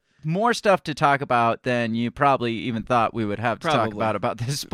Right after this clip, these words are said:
Speaker 1: balloon.
Speaker 2: you said we were talking about it, I assumed.
Speaker 1: Yes.
Speaker 2: <laughs>
Speaker 1: You're like, "There's no way you can talk." Uh, wait, it's you. Yes, there is a way.
Speaker 2: <laughs>
Speaker 1: You'll find a way. So, uh, this is from Fox News. This was posted on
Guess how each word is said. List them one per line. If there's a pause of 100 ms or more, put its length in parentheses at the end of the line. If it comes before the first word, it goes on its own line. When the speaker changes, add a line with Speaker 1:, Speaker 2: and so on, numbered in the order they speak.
Speaker 1:
balloon.
Speaker 2:
you
said
we
were
talking
about
it,
I
assumed. (100)
Speaker 1:
Yes.
Speaker 2:
<laughs>
Speaker 1:
You're
like,
"There's
no
way
you
can
talk." (200)
Uh, (540)
wait, (160)
it's
you.
Yes,
there
is
a
way. (100)
Speaker 2:
<laughs>
Speaker 1:
You'll
find
a
way. (560)
So,
uh,
this
is
from
Fox
News.
This
was
posted (200)
on